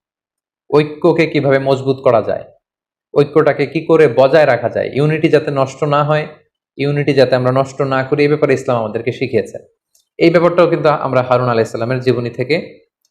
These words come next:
সুস্পষ্টভাবে দেখতে পাই, কারণ তিনি একজন নবী, নবী হয়েও দেখতে পেলেন যে তার উম্মতেরা শিরক করছে, কিন্তু তিনি ওই অর্থে বাধা দেননি। তিনি শুধু বলেছেন যে, "তোমরা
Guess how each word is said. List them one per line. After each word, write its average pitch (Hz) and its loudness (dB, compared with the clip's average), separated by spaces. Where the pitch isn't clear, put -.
সুস্পষ্টভাবে 139 -2
দেখতে 120 -4
পাই, 147 0
কারণ 131 -2
তিনি 165 -4
একজন 156 2
নবী, 143 0
নবী 156 2
হয়েও 185 4
দেখতে 160 -2
পেলেন 156 0
যে 139 0
তার 143 2
উম্মতেরা 151 0
শিরক 196 -2
করছে, 123 -4
কিন্তু 135 -4
তিনি 151 -8
ওই 175 4
অর্থে 175 2
বাধা 135 2
দেননি। 107 -2
তিনি 143 -4
শুধু 160 -2
বলেছেন 160 2
যে, 131 0
"তোমরা 127 -2